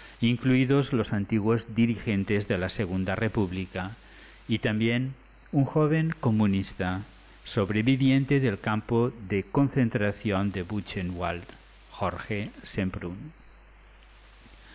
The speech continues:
También visitará a Largo Caballero tras su vuelta de la deportación.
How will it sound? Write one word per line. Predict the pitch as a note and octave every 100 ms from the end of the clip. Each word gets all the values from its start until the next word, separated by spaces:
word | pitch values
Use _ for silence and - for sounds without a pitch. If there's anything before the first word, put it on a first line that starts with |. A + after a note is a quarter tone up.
| - - - - - -
También | A2+ A2+ A#2+ B2+ C3+ A2+ - - - - - - - - -
visitará | A2+ A#2 - D3 C3+ B2 G#2 A#2 - - -
a | F#2
Largo | F#2+ G2+ G2+ G2 A2 A2+ -
Caballero | A#2+ A2 G#2 F#2+ F2+ F#2+ G#2 - - - - -
tras | A2 A2
su | - A#2
vuelta | A2 G#2+ G#2+ A2 A2+ B2 -
de | G#2+ F2+
la | F2+
deportación. | E2+ F#2 F2 F#2 E2+ - F2+ F#2 A#2+